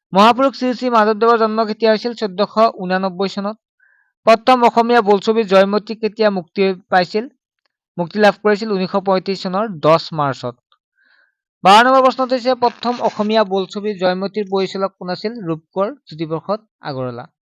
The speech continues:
তেৰ নম্বৰ প্ৰশ্নটো হৈছে, অভিৰুচি ক্ৰীড়া দিৱস কোন তাৰিখে পালন কৰা হয়? তিনি ছেপ্টেম্বৰ। অভিৰুচি ক্ৰীড়া দিৱস কোনজন দৌৰবিদৰ জন্মদিন উপলক্ষে পালন কৰা হয়? ভোগেশ্বৰ বৰুৱা।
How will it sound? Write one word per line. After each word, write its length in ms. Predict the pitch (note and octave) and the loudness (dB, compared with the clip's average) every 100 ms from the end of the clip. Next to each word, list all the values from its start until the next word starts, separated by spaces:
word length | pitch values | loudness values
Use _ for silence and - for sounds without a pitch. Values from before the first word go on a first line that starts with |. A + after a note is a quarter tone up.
| _ _ _ _ _ _ _ - | _ _ _ _ _ _ _ 0
তেৰ 180 | A3 A#3+ | 4 4
নম্বৰ 160 | B3+ | 4
প্ৰশ্নটো 360 | B3+ A#3 B3+ A#3 | 4 2 2 0
হৈছে, 180 | A#3+ B3+ | 0 0
অভিৰুচি 600 | - F#3 A3+ A#3+ G#3+ B3 | 0 0 2 -2 -4 -8
ক্ৰীড়া 320 | - A3 G#3+ | -4 0 2
দিৱস 280 | G#3 F#3 G#3+ _ _ _ - | 2 -2 -2 _ _ _ -10
কোন 240 | A3 A#3 | -8 -6
তাৰিখে 420 | A3 G3+ G3 - G#3 | 0 0 0 -4 -4
পালন 380 | F3+ E3 E3+ | -2 -2 -2
কৰা 260 | D#3+ E3 D#3 | -2 2 2
হয়? 260 | D3 E3+ C#4+ _ _ _ | 2 -4 -4 _ _ _
তিনি 220 | E3 F3 | -10 -8
ছেপ্টেম্বৰ। 640 | F#3+ F3 - G3+ G3 A3+ - _ _ _ _ - | -8 -10 -6 -6 -4 -6 -8 _ _ _ _ 0
অভিৰুচি 460 | G3+ A3 C4+ B3+ B3+ | 0 2 -2 -2 -6
ক্ৰীড়া 280 | A3+ A#3 | 0 2
দিৱস 280 | A3+ A3+ A#3+ A3+ | 2 2 0 -2
কোনজন 480 | - B3 A#3+ B3 A#3+ | -6 -6 -2 -2 0
দৌৰবিদৰ 1400 | F#3+ F#3 F#3 G#3+ G#3 _ _ _ _ _ _ _ - G#3+ | 0 0 0 -6 -8 _ _ _ _ _ _ _ 0 2
জন্মদিন 520 | G3+ G3 G3 G#3 G3 G#3+ | 2 2 2 -2 -2 -8
উপলক্ষে 480 | G3 G3 G3 - | -4 -2 -2 -4
পালন 280 | G3+ F#3+ F#3+ | -2 0 -2
কৰা 200 | F#3 G3+ | -2 -4
হয়? 180 | F#3 B3 - | -2 -6 -6
ভোগেশ্বৰ 540 | D#3+ E3+ E3 - F3 | -4 -2 -4 -2 -2
বৰুৱা। 340 | D3 C3+ A#2+ | -2 -6 -6